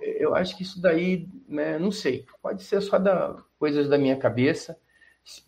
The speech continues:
se alguém quiser dizer que eu tô louco, eu vou ace-, eu vou aceitar. Eu não vou, não vou resistir, que é a, que é a camisa de força.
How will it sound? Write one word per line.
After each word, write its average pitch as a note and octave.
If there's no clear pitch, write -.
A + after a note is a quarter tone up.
se -
alguém C3+
quiser B2+
dizer B2
que B2
eu B2
tô B2
louco, B2
eu B2
vou D3
ace-, -
eu C#3
vou D3
aceitar. B2+
Eu B2
não B2+
vou, C3
não D3
vou D#3
resistir, C3
que B2
é A2
a, A#2+
que -
é C3
a A#2
camisa A#2
de A2
força. C3